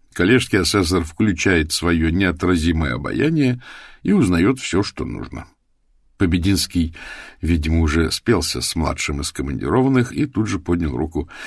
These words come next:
«А чур я с ним? Научусь столичным приёмам.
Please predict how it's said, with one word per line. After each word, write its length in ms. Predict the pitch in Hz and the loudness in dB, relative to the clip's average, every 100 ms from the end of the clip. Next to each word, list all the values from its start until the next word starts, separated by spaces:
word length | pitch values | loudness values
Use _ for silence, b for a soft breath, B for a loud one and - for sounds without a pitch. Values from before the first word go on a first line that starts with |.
| B | B
«А 80 | - | -6
чур 180 | 78 117 | 0 0
я 160 | 98 80 | 2 -2
с 100 | 80 | -2
ним? 180 | 92 - B - - 78 | -2 -4 B -6 -4 4
Научусь 420 | 117 127 127 98 | 6 8 6 4
столичным 460 | - 98 95 90 85 | 2 0 0 -2 0
приёмам. 500 | 85 98 87 64 | 2 4 2 -2